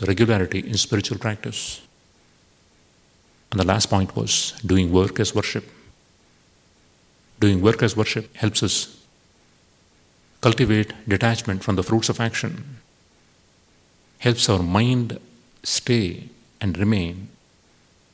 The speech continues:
healthy, without restlessness, without anxiety, without fear, born of the uncertainty of outcome.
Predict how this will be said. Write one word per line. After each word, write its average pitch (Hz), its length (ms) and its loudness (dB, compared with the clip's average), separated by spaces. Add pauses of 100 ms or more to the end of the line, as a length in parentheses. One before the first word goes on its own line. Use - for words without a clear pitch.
(180)
healthy, 117 440 -6 (1800)
without 104 280 0
restlessness, 117 640 -2 (180)
without 101 240 2
anxiety, 98 520 2 (220)
without 95 300 0
fear, 117 220 2 (1500)
born 113 300 6
of 92 100 2
the 110 180 4
uncertainty 107 580 6 (120)
of 92 280 0 (100)
outcome. 110 340 2